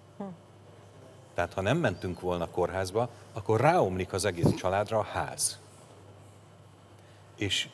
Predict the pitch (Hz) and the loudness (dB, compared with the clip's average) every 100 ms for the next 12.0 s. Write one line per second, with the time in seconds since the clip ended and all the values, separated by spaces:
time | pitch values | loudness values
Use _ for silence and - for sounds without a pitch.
0 | - - 92 120 107 95 110 - 87 - | -12 -2 2 2 2 -2 -2 0 0 2
1 | - - 85 90 101 - - - 87 87 | 0 0 -2 -2 -4 -8 -18 -10 -6 -6
2 | 85 - - 101 92 104 92 90 - 92 | -8 -16 -2 0 4 2 4 0 -2 -4
3 | 90 85 82 80 - - 85 - - - | -2 0 2 2 0 -2 -2 -4 -8 -20
4 | - - - 82 82 82 - - - 85 | -20 -20 -8 -2 -2 -2 -8 -18 -8 -4
5 | 82 82 90 85 82 82 80 80 78 - | -4 -4 -6 -6 -4 -4 -4 -6 -10 -14
6 | 101 110 95 85 80 92 85 85 92 87 | -4 0 4 2 2 2 2 2 2 2
7 | - - 92 85 - - 80 80 - - | -2 -6 0 0 0 -2 2 2 -2 -14
8 | - - - 90 85 - 101 92 85 85 | -20 -20 -8 -4 -4 0 4 6 4 0
9 | 87 82 73 73 69 - - - - - | -2 -2 -2 -2 -6 -8 -8 -8 -12 -20
10 | - - - - 87 90 - - 87 - | -20 -20 -18 -14 -8 -6 -4 -6 -6 -6
11 | 92 78 82 - 95 120 80 76 80 | -6 -4 -6 -4 -6 -4 -6 -6 -8